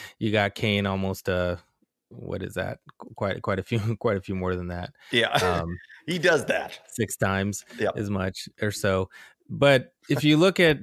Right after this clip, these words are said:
Speaker 1: the rest of it, the shots are way better for Verhaeghe,
Speaker 2: Mm.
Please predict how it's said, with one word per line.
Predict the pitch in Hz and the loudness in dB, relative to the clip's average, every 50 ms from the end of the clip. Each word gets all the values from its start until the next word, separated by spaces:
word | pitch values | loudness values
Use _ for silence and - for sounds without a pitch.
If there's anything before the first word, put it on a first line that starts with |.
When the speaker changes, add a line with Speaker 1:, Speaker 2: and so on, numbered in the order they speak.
| 123 113 | -6 -2
Speaker 1:
the | 104 120 113 | 0 0 2
rest | 110 127 151 180 175 - - | 4 4 4 4 2 2 -2
of | 120 104 | 0 0
it, | 107 104 101 95 | 2 0 0 0
the | - 104 | -2 -4
shots | - - - - 143 139 139 139 139 - - - | -4 -4 -2 0 2 2 2 2 0 0 -4 -6
are | - 113 110 107 | -2 -2 0 0
way | 104 104 104 113 117 143 160 | -2 -2 0 0 0 0 0
better | 143 117 110 104 101 104 101 101 104 104 | 0 2 0 2 2 2 0 0 -2 -2
for | - - 113 104 | -4 -4 -4 -2
Verhaeghe, | 95 98 101 95 98 104 101 101 95 92 98 95 95 95 95 | -2 -2 -4 -2 -2 0 0 -2 -2 -2 -4 -4 -4 -4 -6
Speaker 2:
Mm. | _ - 87 | _ -12 -16